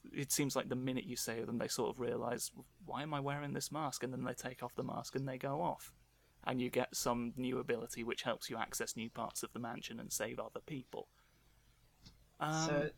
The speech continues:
Speaker 2: so it's like how in Persona five, when, when the beautiful teens awaken their magic powers, they get a mask on their face and then they rip it off and their face is bleeding and they're angry and then a giant ghost appears behind them and,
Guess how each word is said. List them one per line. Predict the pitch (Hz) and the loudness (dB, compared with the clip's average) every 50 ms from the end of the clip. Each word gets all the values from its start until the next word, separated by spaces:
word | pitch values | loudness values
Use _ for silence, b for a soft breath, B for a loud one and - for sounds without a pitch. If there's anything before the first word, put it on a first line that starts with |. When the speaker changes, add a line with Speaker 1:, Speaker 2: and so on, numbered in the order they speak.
| - - - | -10 -12 -6
Speaker 2:
so | - - - 143 139 135 | -2 0 4 8 8 8
it's | 135 135 - - - | 8 8 6 6 8
like | 139 135 135 135 - | 10 8 8 8 4
how | - - 147 139 139 143 | 2 4 6 6 8 8
in | 147 143 139 139 139 135 - - | 8 8 6 4 2 0 0 0
Persona | 151 143 139 127 131 127 127 123 123 | 4 6 6 8 8 6 6 4 0
five, | - - 127 120 120 120 120 120 120 120 - - - - - - - - - _ - | 2 2 2 4 4 4 2 2 0 -4 -8 -12 -20 -20 -20 -20 -20 -20 -20 _ -6
when, | - 135 131 127 127 127 123 123 123 123 120 123 123 120 117 110 - - _ - - | 0 4 4 6 6 4 2 2 0 -2 -2 -2 -4 -4 -6 -10 -14 -16 _ -14 -4
when | 151 143 143 135 135 131 131 127 131 131 | 2 6 8 8 8 6 4 2 0 4
the | 131 131 127 127 127 - - - - - - - - - 147 - | 8 10 10 10 10 6 0 -12 -16 -14 -14 -12 -8 -8 0 6
beautiful | 143 143 135 - - 135 131 - 139 127 | 10 10 10 10 8 2 2 4 4 2
teens | - - - 143 139 127 123 117 - 135 | 2 4 4 4 4 4 2 2 2 6
awaken | 123 123 123 123 120 - - 123 127 127 123 | 8 10 10 10 8 4 0 0 0 2 4
their | 117 117 117 117 117 123 120 123 | 6 6 6 6 6 4 2 2
magic | 127 131 127 123 123 123 - 127 - - | 4 6 6 6 6 4 2 0 -2 -2
powers, | - - 131 131 127 113 107 110 113 113 - - b b b b b b b - - 120 | -2 2 2 4 6 6 6 6 6 4 2 -2 b b b b b b b -18 -2 6
they | 127 127 123 123 | 6 6 8 8
get | 127 131 123 - | 6 6 6 6
a | 131 | 6
mask | 127 131 - 135 135 - - 131 | 6 6 6 6 6 4 2 2
on | 120 120 | 2 2
their | 117 117 113 | 2 0 2
face | - 123 120 120 117 - - - - | 4 4 4 4 4 2 0 0 0
and | 135 123 120 120 123 123 | 2 2 2 2 2 2
then | 123 127 127 123 123 | 0 0 0 0 2
they | 123 120 123 | 4 6 6
rip | 123 123 123 - - | 6 6 6 4 4
it | 123 | 4
off | - 123 123 123 - - | 6 6 4 4 2 -2
and | 135 123 | 2 4
their | 120 113 107 | 6 6 8
face | - 139 131 120 - - 127 | 10 10 8 8 8 4 2
is | - | 2
bleeding | - 131 127 127 123 117 117 117 120 | 2 4 4 6 4 2 0 0 -2
and | 120 120 | 0 2
they're | 120 120 117 120 | 4 6 6 8
angry | 123 120 120 120 117 113 117 113 - | 8 6 6 4 4 4 4 6 6
and | - 123 127 123 | 6 4 4 4
then | 120 120 120 117 117 120 | 6 6 6 6 4 2
a | 123 120 | 2 2
giant | - - 139 123 127 131 127 127 123 123 123 123 123 117 110 - - 135 143 - | 4 6 8 8 8 8 8 6 6 6 4 2 -2 -4 -8 -8 -8 -6 2 10
ghost | 143 139 131 131 - - - - | 12 12 12 12 12 8 4 4
appears | 127 - 131 127 127 123 127 | 2 4 6 6 8 6 4
behind | 120 120 127 127 123 123 | 4 6 6 6 6 4
them | 123 123 123 | 2 2 2
and, | 123 123 123 | 2 2 0